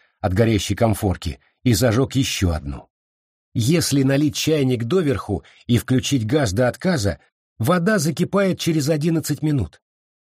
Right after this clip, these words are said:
Я специально приносил будильник и засекал. Теперь можно отлучиться. Тетя Валя уже развешивала отжатое белье на веревках. В основном девчачьи платьица, мужские сатиновые трусы,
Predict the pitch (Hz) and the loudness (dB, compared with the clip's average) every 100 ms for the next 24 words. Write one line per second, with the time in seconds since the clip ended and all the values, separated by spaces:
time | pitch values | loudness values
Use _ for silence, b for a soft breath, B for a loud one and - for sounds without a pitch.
0 | _ - 139 127 - 147 - 170 113 98 | _ 0 0 0 -2 -2 0 0 0 0
1 | 117 120 - 117 104 107 151 123 95 101 | 0 0 0 -2 0 0 0 0 0 -2
2 | 95 104 - - 92 67 - _ _ _ | -2 -2 -4 -4 -6 -6 -12 _ _ _
3 | _ _ _ - 175 262 247 202 196 196 | _ _ _ -2 0 2 2 2 2 0
4 | 196 185 - 139 127 - 80 - _ _ | 0 -2 0 -2 -2 -4 -6 -8 _ _
5 | _ _ _ _ - 135 127 117 156 123 | _ _ _ _ 0 2 2 2 2 2
6 | 117 113 139 131 117 135 - 117 120 113 | 0 0 0 0 0 -2 -2 0 0 0
7 | 90 127 123 107 123 113 113 92 92 98 | 0 0 0 0 0 0 0 0 0 0
8 | 90 - - _ _ _ _ _ 87 107 | 0 -4 -18 _ _ _ _ _ 0 0
9 | - 110 117 139 95 b b 90 107 - | 2 2 2 2 -2 b b 0 0 2
10 | 123 - 131 131 139 101 82 - - - | 0 0 -2 0 0 0 -4 -6 -8 -12
11 | - 117 123 - 120 98 110 131 113 107 | 0 2 2 0 0 0 0 0 2 2
12 | 107 104 107 - 135 - | 0 0 -2 -2 -2 -2